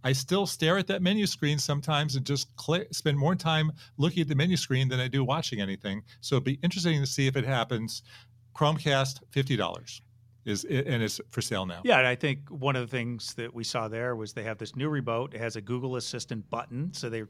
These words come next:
Speaker 2: trying to get people more accustomed to asking the assistant to do search for them, which is great because smart T Vs, if you're using the old text input, uh, from the device, is really not a great experience. So voice, that is an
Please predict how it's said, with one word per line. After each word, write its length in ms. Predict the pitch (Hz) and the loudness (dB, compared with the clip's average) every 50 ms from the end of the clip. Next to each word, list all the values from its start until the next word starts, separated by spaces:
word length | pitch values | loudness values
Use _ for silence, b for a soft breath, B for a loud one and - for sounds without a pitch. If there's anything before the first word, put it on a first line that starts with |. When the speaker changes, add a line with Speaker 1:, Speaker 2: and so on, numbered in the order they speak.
| - | -14
Speaker 2:
trying 360 | - - 135 131 135 139 139 131 | -10 -6 -4 -2 -2 -2 -4 -4
to 260 | 143 - 120 113 110 B B B B B | -6 -6 -6 -6 -8 B B B B B
get 160 | B 151 143 143 | B -8 -6 -4
people 220 | 143 135 135 120 | -6 -4 -4 -6
more 240 | 113 113 117 123 143 | -4 -2 0 0 0
accustomed 420 | 143 143 139 123 117 - 131 113 | 0 0 -2 -4 -4 -4 -8 -8
to 100 | - - | -8 -6
asking 480 | 120 120 117 - - - - 123 120 113 | -6 -4 -4 -6 -8 -10 -10 -10 -8 -8
the 140 | 113 110 107 | -10 -10 -10
assistant 560 | 98 - - 123 113 - - 117 113 113 - | -10 -8 -8 -8 -10 -8 -8 -8 -8 -8 -10
to 100 | - 113 | -12 -14
do 460 | - - 117 110 107 107 107 107 104 B B B B B B B B B | -10 -6 -6 -6 -4 -4 -6 -6 -8 B B B B B B B B B
search 340 | - - - 160 147 139 139 | -6 0 2 2 2 2 0
for 140 | - 135 120 | -2 -4 -2
them, 180 | 117 110 107 107 | -2 -2 -2 0
which 180 | 117 156 143 - | -2 0 2 4
is 120 | 165 143 | 2 2
great 520 | 143 - - 131 131 160 156 139 123 - - | 2 -4 -6 -2 2 2 2 2 0 -4 -8
because 260 | 120 - 139 120 - | -10 -8 -6 -6 -6
smart 300 | - 156 165 151 147 143 | -4 -2 -2 -2 -2 -4
T 180 | - 147 139 | -6 -6 -4
Vs, 320 | 127 135 131 127 127 123 113 | -4 -4 -4 -4 -4 -6 -6
if 140 | 113 - 117 | -8 -8 -8
you're 80 | 113 | -6
using 380 | 113 117 123 135 135 135 120 117 | -6 -4 -4 -4 -4 -4 -4 -4
the 120 | 117 117 | -4 -4
old 400 | 113 113 117 113 113 113 110 - | -4 -4 -4 -4 -6 -6 -10 -12
text 320 | - 127 113 - - - 123 | -10 -10 -10 -10 -10 -14 -12
input, 460 | 113 107 - - 117 110 107 107 - - - B B B B B B B B B | -12 -12 -10 -8 -8 -8 -8 -10 -14 -18 -20 B B B B B B B B B
uh, 200 | 113 110 110 104 | -4 -4 -4 -4
from 180 | - - 113 110 | -4 -6 -8 -6
the 80 | 113 | -6
device, 340 | 107 104 113 107 101 - - | -8 -8 -8 -8 -8 -10 -14
is 120 | 107 104 | -16 -12
really 340 | 110 123 131 143 131 123 120 | -8 -2 0 0 2 0 0
not 220 | 107 110 107 107 104 | -4 -4 -6 -6 -6
a 20 | |
great 240 | - - 107 104 104 | -8 -10 -8 -8 -8
experience. 680 | 101 - - - - 107 104 104 101 101 101 101 - - | -10 -10 -12 -12 -10 -8 -8 -8 -10 -10 -12 -10 -8 -6
So 340 | - 123 113 110 107 101 - B B B B B B - | -4 -2 -2 -2 -2 -4 -6 B B B B B B -14
voice, 480 | 113 117 131 131 139 143 143 143 143 | -8 -2 2 2 4 4 4 2 0
that 180 | 139 123 117 120 | -2 -4 -2 -2
is 160 | 135 123 120 | -2 -2 -4
an 80 | 123 | -6